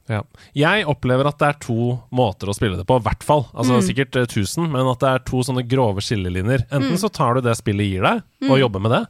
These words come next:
Speaker 1: og så bare går du gjennom spillet. Altså, hvis du har et sverd, så tar du et sverd, og så slår du med det sverdet.
Speaker 2: Ja.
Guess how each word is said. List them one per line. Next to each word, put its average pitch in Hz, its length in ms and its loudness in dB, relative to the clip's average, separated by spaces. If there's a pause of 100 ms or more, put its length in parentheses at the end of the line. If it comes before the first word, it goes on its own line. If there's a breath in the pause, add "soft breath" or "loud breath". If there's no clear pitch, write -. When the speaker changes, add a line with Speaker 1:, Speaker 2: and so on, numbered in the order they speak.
(320)
Speaker 1:
og 147 80 0
så 143 140 -2
bare 113 240 2
går 101 180 -2
du 110 60 2
gjennom 104 160 -2
spillet. 135 220 2
Altså, 180 140 2
hvis 135 80 -2
du 139 100 2
har 123 120 2
et 123 60 0
sverd, 190 280 0
så 160 120 -6
tar 101 120 2
du 104 40 2
et 104 60 -4
sverd, 120 320 0 (120)
og 123 100 0
så 123 100 2
slår 98 240 0
du 101 60 -2
med 113 100 2
det 104 100 0
sverdet. 107 300 0 (120)
Speaker 2:
Ja. 220 140 -4